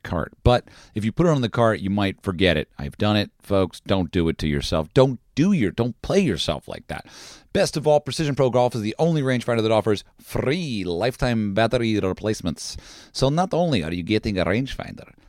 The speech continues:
you're signing up for a lifetime service. It's a commitment. It is a lifetime commitment. You literally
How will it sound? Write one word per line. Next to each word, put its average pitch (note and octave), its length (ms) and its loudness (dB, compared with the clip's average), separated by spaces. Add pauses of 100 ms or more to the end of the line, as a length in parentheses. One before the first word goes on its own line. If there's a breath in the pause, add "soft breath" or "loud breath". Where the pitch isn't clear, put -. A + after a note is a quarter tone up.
(140 soft breath)
you're D2+ 180 -6
signing A#2+ 400 -4
up G2 180 -2
for D#2+ 140 -6
a D2+ 80 -2
lifetime C#2 680 -10
service. - 600 -14
It's - 180 -10
a - 40 -8
commitment. - 720 -8 (580 soft breath)
It D#2+ 160 -8
is D#2+ 120 -4
a E2 40 -4
lifetime D#2+ 640 -6
commitment. - 720 -16 (960 soft breath)
You D2+ 180 -2
literally F#2+ 720 -4